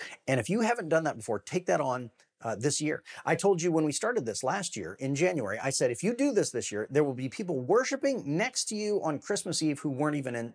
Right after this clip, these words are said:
uh, uh, in church on last Christmas Eve." And sure enough, two of the people that were on my,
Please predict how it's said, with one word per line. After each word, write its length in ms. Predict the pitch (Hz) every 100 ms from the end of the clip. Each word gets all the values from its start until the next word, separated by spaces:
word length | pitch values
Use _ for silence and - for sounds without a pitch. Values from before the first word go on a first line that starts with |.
| _
uh, 120 | - -
uh, 160 | 117 117
in 200 | 127 120
church 280 | - 160 -
on 220 | - 107 98 _
last 280 | 110 117 -
Christmas 320 | 107 - 80
Eve." 160 | - - - - -
And 160 | 139 123
sure 240 | - 233
enough, 280 | 277 220 120 - _ - _ -
two 240 | - 233
of 80 | 277
the 80 | 240
people 440 | 214 165 147 160 - - _
that 140 | 139
were 120 | 139 123
on 240 | 151 147
my, 440 | 131 147 170 175